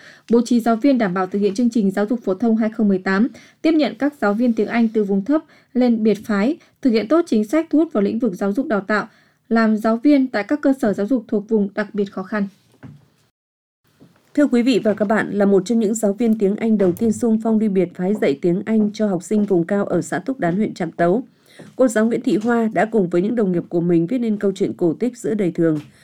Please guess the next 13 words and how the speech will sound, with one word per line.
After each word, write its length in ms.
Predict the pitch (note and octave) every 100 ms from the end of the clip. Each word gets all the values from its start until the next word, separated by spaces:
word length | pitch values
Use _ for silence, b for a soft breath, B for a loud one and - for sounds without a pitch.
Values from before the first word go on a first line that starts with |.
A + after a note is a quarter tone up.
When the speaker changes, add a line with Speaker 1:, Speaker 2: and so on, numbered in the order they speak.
| b b
Speaker 2:
Phóng 140 | A3 A#3+
sự 160 | A#3+
sau 200 | E3 A#3
sẽ 140 | A3+ G#3
giúp 160 | C#4 -
quý 100 | G3
vị 140 | G3+
hiểu 280 | F3+ F#3+ E3
hơn 260 | F3+ A3+ G#3
về 160 | F3+
vấn 200 | E3+ D#3+
đề 160 | G3+ F#3
này. 280 | E3+ D#3+